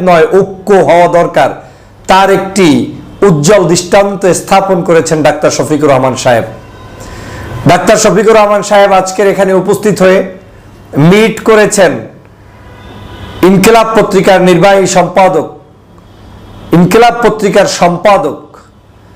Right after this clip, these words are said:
যিনি জমিয়াতুল মোদারিসিনের সভাপতির দায়িত্ব পালন করছেন, এবং তার বাবা একজন বিখ্যাত ব্যক্তিত্ব ছিলেন, কম বেশি আপনারা জানেন, মাওলানা আব্দুল মান্নান সাহেব,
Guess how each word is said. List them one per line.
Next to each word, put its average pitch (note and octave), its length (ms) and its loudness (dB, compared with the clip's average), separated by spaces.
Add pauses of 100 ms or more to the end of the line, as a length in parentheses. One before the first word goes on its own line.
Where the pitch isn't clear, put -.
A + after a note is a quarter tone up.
(420)
যিনি G3 260 4 (760)
জমিয়াতুল G#3+ 520 2
মোদারিসিনের G3 720 2 (100)
সভাপতির F3+ 580 0
দায়িত্ব E3+ 260 0 (100)
পালন D3+ 180 0 (100)
করছেন, D#3+ 300 -2 (1040)
এবং D#3+ 160 2 (160)
তার G3 160 2 (140)
বাবা G3 200 4 (120)
একজন E3+ 280 -2 (120)
বিখ্যাত G3 420 -2
ব্যক্তিত্ব F3+ 460 -4 (120)
ছিলেন, D#3 240 0 (140)
কম E3+ 180 2
বেশি F3 300 0
আপনারা E3 240 0 (100)
জানেন, D3 260 0 (880)
মাওলানা F#3+ 400 2 (160)
আব্দুল D#3+ 340 0
মান্নান F3 300 2
সাহেব, F3 380 0